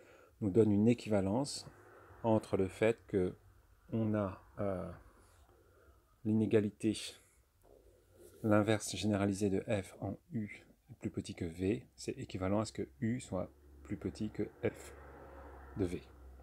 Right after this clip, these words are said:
Donc ça, c'est plus petit, c'est au sens, euh, inférieur ou égal, hein, c'est pas plus, strictement plus petit. Donc ça,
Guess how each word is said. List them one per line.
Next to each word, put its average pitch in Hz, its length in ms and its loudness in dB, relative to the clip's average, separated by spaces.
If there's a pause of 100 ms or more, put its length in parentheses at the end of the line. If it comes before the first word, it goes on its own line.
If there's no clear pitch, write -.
(300)
Donc 98 180 -14
ça, 107 160 2
c'est 87 360 -8
plus 104 120 -4
petit, 113 360 -6
c'est 95 240 -4
au - 140 -10
sens, 107 420 -6
euh, 90 140 -12
inférieur 92 480 -4
ou 85 60 -2
égal, 82 260 -6
hein, 78 100 -18
c'est - 160 -20
pas 92 120 -14
plus, - 180 -18 (300)
strictement 98 500 -6
plus - 160 -14
petit. - 300 -20 (2000)
Donc 95 160 -2
ça, 131 300 4